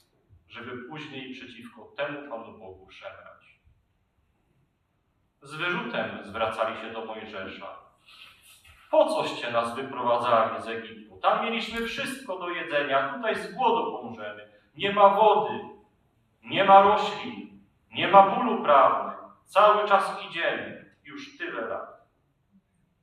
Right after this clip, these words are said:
I my, kochani, jako naród wybrany Nowego Testamentu,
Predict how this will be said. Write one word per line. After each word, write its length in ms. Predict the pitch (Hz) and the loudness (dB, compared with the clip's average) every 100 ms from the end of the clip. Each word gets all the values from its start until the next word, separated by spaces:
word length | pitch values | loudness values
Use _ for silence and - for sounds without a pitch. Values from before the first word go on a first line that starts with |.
| _ _ _ _ _ _ - 226 202 190 190 _ _ _ _ _ _ _ _ _ _ - - _ _ _ _ _ _ _ _ _ _ - | _ _ _ _ _ _ -20 -18 -18 -20 -20 _ _ _ _ _ _ _ _ _ _ -20 -20 _ _ _ _ _ _ _ _ _ _ -20
I 80 | - | -12
my, 140 | 123 127 | -8 -6
kochani, 840 | 139 - 127 127 131 147 143 - - _ _ _ _ - | -8 -4 -4 -4 -6 -10 -14 -18 -20 _ _ _ _ -14
jako 260 | 107 110 | -12 -8
naród 380 | 113 117 117 - | -2 -2 -2 -6
wybrany 420 | 110 113 120 117 | -10 -6 -4 -4
Nowego 420 | 113 117 113 110 113 | -6 -10 -10 -14 -14
Testamentu, 880 | 113 - 117 - 147 147 - - | -14 -8 -6 -6 -8 -12 -18 -20